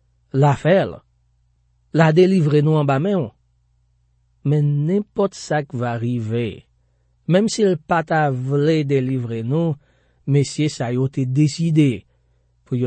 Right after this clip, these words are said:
te sèvi Bondye vivan ki nan syèl la, non pa istati an o, Nebukadneza te fè fè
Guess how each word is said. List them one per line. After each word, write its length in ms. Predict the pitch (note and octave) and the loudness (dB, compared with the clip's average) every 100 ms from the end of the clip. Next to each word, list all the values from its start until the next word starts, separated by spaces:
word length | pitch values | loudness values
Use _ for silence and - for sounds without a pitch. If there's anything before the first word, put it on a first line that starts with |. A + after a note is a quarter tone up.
| - | -6
te 80 | A2+ | -8
sèvi 320 | - B2 C3+ | -6 -2 0
Bondye 380 | C3+ C#3 C3 B2+ | 0 0 2 0
vivan 380 | C#3+ C3 A2+ G#2 | 0 0 -2 -4
ki 80 | A2+ | -4
nan 100 | A#2 | -6
syèl 300 | - G#2 G2 G#2+ | -6 -6 -4 -4
la, 180 | A2 A2+ - _ _ B2+ | -4 -4 -10 _ _ -4
non 240 | B2 B2 | -2 -2
pa 300 | - A2+ G#2+ - | -2 -2 -2 -6
istati 560 | A2+ - B2+ A#2 - B2+ | -8 -4 -2 -2 0 2
an 240 | B2+ B2 | 2 2
o, 140 | A#2 F#2+ - _ _ _ _ _ A#2 | 0 -2 -6 _ _ _ _ _ -6
Nebukadneza 680 | A2 A2+ A2+ G#2+ A2 G2+ F2+ | -6 -4 -4 -4 -4 -4 -6
te 100 | G2+ | -8
fè 140 | - G2+ | -6 -6
fè 200 | - | -4